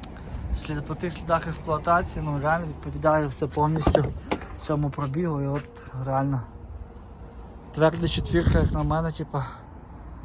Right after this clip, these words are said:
цей Passat заслуговує. Є накладочка задня, ця пластикова, дуже гарна, до речі. Ось ці боковинки,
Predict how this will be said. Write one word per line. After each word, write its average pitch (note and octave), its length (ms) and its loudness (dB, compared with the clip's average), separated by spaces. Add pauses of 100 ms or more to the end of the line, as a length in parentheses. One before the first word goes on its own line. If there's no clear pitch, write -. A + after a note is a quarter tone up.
цей D#3 180 -2
Passat D3 380 -2
заслуговує. C3 800 -4 (1080)
Є E3 380 -4 (1200)
накладочка E3 680 -6
задня, F3 480 -6
ця F3 60 -8
пластикова, F3 760 -4 (420)
дуже D3 200 -6
гарна, C#3+ 400 -4
до D3 80 -6
речі. D3+ 340 -8 (1000)
Ось - 80 -18
ці - 180 -10
боковинки, E3 1000 -6